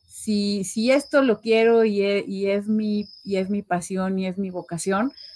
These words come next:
no va a haber obstáculo alguno que me detenga para lograrlo.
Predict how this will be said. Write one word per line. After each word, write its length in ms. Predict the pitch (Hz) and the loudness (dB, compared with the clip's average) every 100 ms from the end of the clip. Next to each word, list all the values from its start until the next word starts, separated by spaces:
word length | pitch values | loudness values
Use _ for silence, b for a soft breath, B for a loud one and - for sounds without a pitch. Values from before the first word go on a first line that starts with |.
| B B - | B B 0
no 160 | 220 226 | 4 8
va 80 | |
a 40 | 226 | 8
haber 260 | 220 214 | 6 4
obstáculo 920 | 226 226 - 202 190 - 214 214 240 - _ | 2 -2 -2 0 0 0 0 2 0 -4 _
alguno 760 | 190 180 175 190 214 220 262 330 - | -4 -2 -2 0 2 4 2 -2 -4
que 140 | 208 | -2
me 120 | 185 | 0
detenga 800 | 175 170 - 196 208 214 233 277 - - - | 0 -4 -2 -2 0 2 2 0 -6 -20 -6
para 260 | 190 180 175 | -2 0 0
lograrlo. 460 | 160 160 165 - | -2 -6 -8 -8